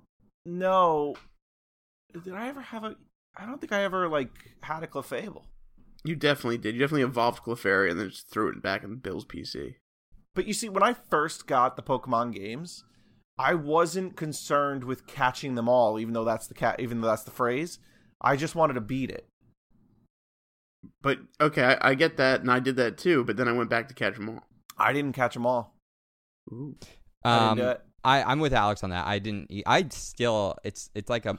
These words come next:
Speaker 3: mark of shame on
Speaker 1: Oh.
Speaker 3: the original Never Caught All one fifty-one, although I am still slowly but surely trying to
Speaker 2: Missing
Speaker 3: amass
Speaker 2: out.
Speaker 3: a full seven hundred and twenty-two Pokedex.
Speaker 1: Jesus Christ.
Speaker 3: Although starting next week we'll be over eight hundred.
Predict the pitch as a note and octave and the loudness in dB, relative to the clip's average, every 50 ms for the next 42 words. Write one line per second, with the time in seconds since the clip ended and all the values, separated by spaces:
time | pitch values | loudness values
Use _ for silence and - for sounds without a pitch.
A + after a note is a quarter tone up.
0 | - - G#2+ G#2+ G#2+ G#2+ A2 - - - A#2+ A2+ A#2 G#2 G2 F#2+ F#2 F2+ G2 G2+ | -6 -8 -6 -2 0 -2 -2 -2 -4 -8 -6 -4 -4 -2 -2 -2 -2 -2 -2 -2
1 | G2+ G2+ F#2+ G2 G2+ G#2 G2+ G#2+ G2+ F#2+ F2+ F2+ F2+ F2 F2 F#2 - - G2 F2+ | -4 -6 -4 -4 -4 -4 -2 -2 -6 -4 -4 -4 -6 -4 -6 -6 -6 -4 -4 -2
2 | F2 E2+ E2+ E2 E2+ E2 F2 - - E2 - F#2+ F#2 F2+ F2+ F#2 - - F#2+ F#2 | -2 -2 -2 -4 -4 -8 -10 -10 -14 -10 -10 -8 -6 -6 -8 -6 -6 -6 -2 0
3 | G#2 G#2 G#2 G#2 G#2 - F#2+ A2+ B2+ B2+ - - - A#2+ A2+ - - - A2 G#2 | 0 2 2 2 0 -2 -4 -4 -6 -8 -10 -8 -8 -8 -8 -8 -10 -10 -6 -4
4 | G#2 G2+ G#2 G#2 G#2 F#2+ F#2+ G2 - - G#2 G2 F#2+ F#2 F2+ - - F#2+ F2+ F2+ | -2 -2 -2 -2 -4 -4 -6 -8 -6 -4 -2 -2 -2 -2 -4 -4 -6 -6 -6 -4
5 | - - G#2 G#2+ G2+ G#2 G#2+ - - - - - - G2 G2 F#2+ F#2 F2+ F2+ - | -4 -4 -4 -2 0 0 -2 -2 -4 -10 -12 -8 -4 -2 0 0 0 -2 -4 -4
6 | - G2 F#2 F#2+ F#2+ G2 F#2 F#2 F2+ F2+ F2 - - G2+ F#2+ F#2 F#2 - - F#2 | -4 -4 -4 -4 -6 -6 -6 -6 -6 -8 -8 -8 -10 -8 -8 -10 -10 -10 -10 -8
7 | F2+ F#2 F#2+ G2 G2 - F#2+ G2 - - - - _ - _ _ _ _ - - | -6 -8 -8 -8 -8 -8 -8 -10 -10 -12 -18 -20 _ -20 _ _ _ _ -20 -20
8 | _ _ _ _ _ _ _ _ - _ _ _ _ _ _ _ _ _ _ _ | _ _ _ _ _ _ _ _ -20 _ _ _ _ _ _ _ _ _ _ _
9 | - - - - - - - - _ - - - - - - - - _ _ _ | -18 -18 -18 -18 -20 -20 -20 -20 _ -20 -20 -20 -20 -20 -20 -20 -20 _ _ _
10 | - G#2 G#2 G#2 G2+ - - A#2 A2 A2 G#2+ G2+ G2+ - - G#2+ G2+ - - F2+ | -4 0 0 0 0 2 2 2 2 2 0 -2 -2 -2 -2 -4 -4 -2 -4 -4
11 | F2 F#2 F2+ - - F2+ F2 E2+ F2 F2+ E2+ - F2 F2 E2+ E2 - - - | -2 -2 -4 -2 -4 -4 -4 -2 -2 -4 -2 -4 -4 -6 -6 -6 -8 -8 -10